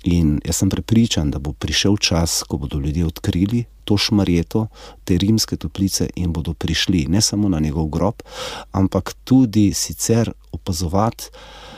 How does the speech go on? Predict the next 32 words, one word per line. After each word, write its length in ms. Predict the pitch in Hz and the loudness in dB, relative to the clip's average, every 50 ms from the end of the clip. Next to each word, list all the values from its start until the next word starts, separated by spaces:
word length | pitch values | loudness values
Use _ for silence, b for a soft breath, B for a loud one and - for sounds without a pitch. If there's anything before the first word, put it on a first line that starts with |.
| B B B B B | B B B B B
a, 400 | B - 92 90 85 80 73 71 | B -6 -4 -2 0 0 0 -2
kraje, 580 | - - - 107 98 101 127 151 135 95 69 71 | -4 -2 -2 0 2 2 4 4 2 2 0 -2
kjer 260 | - - - 98 90 | -6 -2 -2 -2 -2
se 140 | - - - | 0 -2 -4
je 40 | 76 | -2
vse 140 | - - 78 | -2 -2 -4
skupaj 380 | - - - - - 92 87 | -2 -2 -4 -2 0 0 0
začelo, 540 | 80 78 76 - - 95 98 117 117 107 87 | 0 0 -2 -2 0 2 2 2 2 2 2
kajti 360 | - - 69 67 - - 76 | 0 -2 -6 -6 -4 -6 -8
Franček 480 | - - - 85 95 95 - 90 - - | -4 -2 0 0 0 0 0 -2 -2 0
ni 120 | 110 107 | 0 0
bil 140 | 101 104 92 | 2 0 -2
samo, 520 | - - - 80 85 85 85 165 165 - - - - | 0 0 0 2 2 2 4 2 2 0 0 -4 -8
a, 340 | - 80 80 80 80 - - | -8 -8 -6 -6 -6 -8 -8
plezalec, 680 | - - 90 82 76 85 90 107 117 113 - - - - | -4 -2 -2 0 2 2 2 2 2 0 -2 -6 -8 -10
bil 380 | - 95 - 76 73 95 98 92 | -14 -10 -8 -4 0 2 2 2
je 60 | 80 | 2
tudi 240 | - - 95 - - | 0 -2 -4 -6 -6
izjemen 800 | - - 85 78 76 73 85 90 101 110 113 110 104 92 87 76 71 B B B B B B B B B B | -4 -4 -2 -2 -2 -2 2 2 2 4 4 2 2 0 0 -2 -4 B B B B B B B B B B
umetnik. 720 | B - 90 87 92 110 113 - - - 156 160 - - - - - - - | B -2 0 4 4 4 2 0 0 0 0 0 0 -4 -14 -18 -20 -20 -8
On 240 | - - 101 101 98 | -2 0 2 4 4
je 120 | 95 90 | 4 2
znal 280 | 82 87 98 104 117 113 | 2 2 2 2 2 2
ustvarjati 720 | 107 - - - - 87 95 92 85 78 - - - 80 73 | 0 -2 -4 -2 0 0 0 0 0 -2 -4 -4 -4 -4 -4
z 300 | 71 73 73 76 - 71 65 67 67 | -4 -6 -6 -6 -6 -6 -6 -6 -4
lesom, 600 | 71 76 90 104 101 - - - 107 104 101 101 - - - - - | -2 0 0 0 2 2 0 2 0 0 -2 -4 -10 -20 -20 -20 -14
s 260 | - - - - - | -6 -2 -2 -2 0
kamnom 640 | - - 131 156 95 202 110 113 113 110 107 104 - B B B B B B B B B B | 0 -2 0 2 2 2 4 4 4 2 2 0 -2 B B B B B B B B B B
in 200 | - 113 120 120 | 4 4 6 6
še 160 | - - 127 | 6 4 2
s 120 | 117 - - | 0 0 0
čim. 320 | - - 123 127 131 123 | 2 4 4 4 4 2